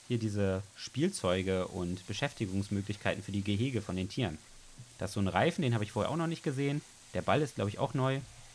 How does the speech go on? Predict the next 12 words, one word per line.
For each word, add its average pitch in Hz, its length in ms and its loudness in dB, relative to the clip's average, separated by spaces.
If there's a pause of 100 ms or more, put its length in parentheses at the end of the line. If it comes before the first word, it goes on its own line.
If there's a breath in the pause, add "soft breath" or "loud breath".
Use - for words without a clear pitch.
(300)
Diese 107 220 0
Düse 139 240 -2
habe 110 100 0
ich - 80 -6
vorher 104 220 -2
auch 151 40 0
noch 117 120 4
nie 92 140 0
gesehen. 98 340 0
Und 160 180 -4
diese 131 180 -2
Trommel. 98 440 0